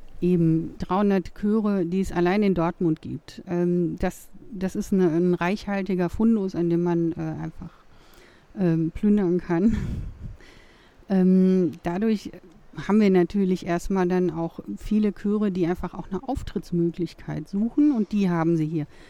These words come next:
Ähm, was andere Festivals machen, ist, dass sie Profichöre einladen. Also es gibt dann große Wettbewerbe, mm, oder Chorfeste, aber das ist wirklich für Profichöre, nicht für kleine Chöre, die vielleicht erst vor einem halben Jahr angefangen haben.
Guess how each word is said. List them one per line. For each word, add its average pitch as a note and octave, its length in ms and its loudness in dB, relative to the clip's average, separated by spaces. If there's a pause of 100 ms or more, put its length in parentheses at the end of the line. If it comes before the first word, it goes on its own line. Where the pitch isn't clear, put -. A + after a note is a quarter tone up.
(480)
Ähm, F#3 680 2
was G3 200 -4
andere C4 300 2
Festivals A#3 560 -4
machen, G3+ 400 0
ist, - 240 -10
dass F3 160 -2
sie F#3+ 100 -2 (120)
Profichöre E3 640 -2
einladen. C#3+ 640 -4 (180)
Also F#3+ 200 0
es F3 120 -4
gibt - 220 -8
dann E3+ 420 0
große E3+ 360 -4
Wettbewerbe, F#3 1040 -2 (580)
mm, F3+ 360 2 (120)
oder E3 300 -2
Chorfeste, F#3 760 -4
aber F#3+ 140 -2
das G3 200 -2
ist G#3+ 200 -6
wirklich G#3+ 380 -6
für G3+ 140 -2
Profichöre, D#3+ 960 -4
nicht G#3 400 0
für G#3 180 0
kleine G3+ 460 -2
Chöre, G3+ 340 -2
die F#3+ 140 -4
vielleicht E3 400 -4
erst F3 160 -6
vor F3+ 80 -4
einem F3 200 -2
halben F3+ 280 0
Jahr F3+ 120 2
angefangen E3+ 560 -2
haben. D3 160 -6